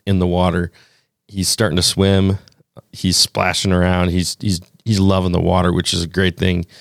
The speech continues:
um, to get, get him initially introduced to the water. Um, and he's, he's swimming, retrieving, <laughs> and he's got this little baby,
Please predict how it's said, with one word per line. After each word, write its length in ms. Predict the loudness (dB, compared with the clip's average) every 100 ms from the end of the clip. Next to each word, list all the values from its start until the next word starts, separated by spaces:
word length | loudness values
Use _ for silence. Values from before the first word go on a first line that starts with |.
| -20 _ -6
um, 340 | 0 2 0
to 100 | 0
get, 240 | 0 0 -2 -8 -10 -2
get 240 | 0 0
him 320 | 0 2 0 0
initially 680 | 0 0 0 0 0 0 -4 _ _ _ -4
introduced 460 | 0 2 2 0 0
to 40 |
the 80 | 0
water. 480 | 2 2 2 0 -4 -6
Um, 360 | -2 0 0 -4 -6
and 380 | -6 -4 -6
he's, 380 | -6 -6 -6 -8 _ _ _
he's 160 | -8 -6
swimming, 540 | -2 2 2 2 0 -6
retrieving, 600 | -10 -6 0 2 2 2 0 -2
<laughs> 1000 | -4 -4 -10 -10 -10 -12 -14 -18 -18 -4
and 180 | 0 2
he's 120 | 2
got 220 | 0 0 0
this 200 | 0 2
little 200 | 2 2
baby, 540 | 2 2 2 0 0